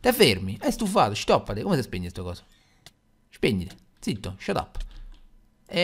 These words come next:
energia. No, no, sì, extract, ecco.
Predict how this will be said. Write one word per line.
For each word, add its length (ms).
energia. 520
No, 280
no, 200
sì, 180
extract, 440
ecco. 280